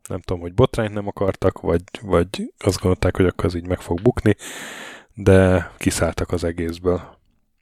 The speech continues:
Úgyhogy, ö, nem lett, ö, South Park játék Game Boy Coloron. Pár éve került ki valahogy a prototípus, úgyhogy akkor fölkerült a végigjátszás a YouTube-ra is. Viszont az Acclaim nem akarta bebukni ezt a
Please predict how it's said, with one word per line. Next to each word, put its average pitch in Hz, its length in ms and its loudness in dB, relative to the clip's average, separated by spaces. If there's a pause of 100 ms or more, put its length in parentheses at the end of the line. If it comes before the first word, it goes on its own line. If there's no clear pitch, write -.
(680)
Úgyhogy, 98 540 4
ö, 101 340 6
nem 95 260 -4
lett, - 300 -4
ö, 92 340 2 (100)
South - 340 0
Park 92 200 4
játék 92 380 0
Game 92 140 -2
Boy 90 120 -2
Coloron. 139 540 4 (640)
Pár 90 260 0
éve 92 420 -4 (720)
került 92 340 2
ki - 100 0
valahogy 90 340 6
a 87 60 4
prototípus, - 720 -2
úgyhogy 92 240 -4
akkor - 240 2
fölkerült 90 520 2
a 95 140 4
végigjátszás 90 580 -2
a - 40 -10
YouTube-ra 110 360 2
is. 131 140 2 (680)
Viszont 151 340 0
az 156 80 4
Acclaim 104 320 6
nem 98 160 0
akarta 90 640 2
bebukni 90 540 2
ezt - 260 -2
a 90 220 2